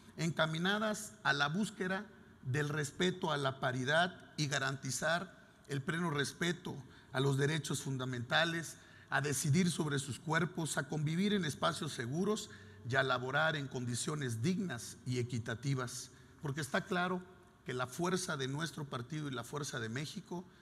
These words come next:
está en las mujeres. Pertenecemos a una institución formadora que reconoce el potencial de la juventud, que les ofrece herramientas y conocimientos esenciales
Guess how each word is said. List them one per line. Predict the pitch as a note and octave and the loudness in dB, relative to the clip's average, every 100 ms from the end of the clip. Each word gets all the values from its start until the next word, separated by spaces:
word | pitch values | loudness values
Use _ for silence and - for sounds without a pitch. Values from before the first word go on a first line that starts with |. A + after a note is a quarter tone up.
| - - | -16 -10
está | A2+ C3 | -4 -2
en | B2+ | -2
las | A#2 | -2
mujeres. | A#2 - B2+ B2 D3 - - - - - - | -4 -2 -4 -4 -6 -10 -12 -18 -20 -20 0
Pertenecemos | E3+ D#3+ F3 F3 G#3+ A3 A3 - | 2 4 2 4 4 4 2 2
a | F#3 | 2
una | G3+ G#3 | 4 2
institución | - D#3+ D#3 - F#3 G3 | 2 -2 -4 0 2 2
formadora | - D3+ C#3+ C3 E3+ G3+ C4 - - - - | 0 0 0 0 2 0 -2 -8 -20 -4 2
que | |
reconoce | E3 E3+ D#3 E3+ F#3 F#3+ G#3 | 4 4 2 2 4 4 4
el | F#3 | 4
potencial | E3+ C#3+ D3 C3 F3 F3 | 0 -2 -2 2 2 4
de | E3+ | 2
la | D3 | 0
juventud, | - C3 B2+ A#2 F3+ G3 - - - - | 0 0 0 0 2 2 -2 -12 -16 -4
que | D#3+ | 0
les | D#3+ F3+ | 0 0
ofrece | D#3 G3 G#3+ - G3 | 2 6 6 6 2
herramientas | D3+ D3 E3 G3 - E3 | 2 0 0 0 -2 -4
y | D#3+ | -4
conocimientos | - C#3+ C3 C#3 D3 F3 E3+ D3 | -4 -4 -4 0 0 0 -2 -4
esenciales | C#3 C3+ A#2+ E3+ E3+ F#3 F3+ | -4 -2 -4 -2 0 2 0